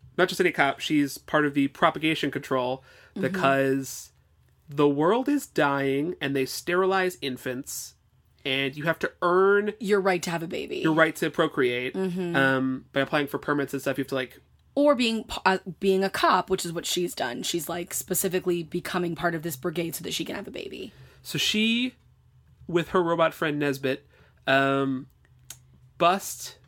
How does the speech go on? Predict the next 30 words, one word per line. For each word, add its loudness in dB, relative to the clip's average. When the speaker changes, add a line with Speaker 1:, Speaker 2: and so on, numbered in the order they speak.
Speaker 1:
into -4
this -8
warehouse, -2
and -6
there's -2
a -6
big -2
shootout, 0
and -12
they -8
kill 0
a -10
bunch -4
of -6
people, -6
Speaker 2:
Mm-hmm. -8
Speaker 1:
uh, 4
which -2
she -6
feels -2
weird -4
about. -6
Uh, 0
Speaker 2:
Well, 2
yeah, 2
and -2
one 2
of -2
them, 0
uh, 0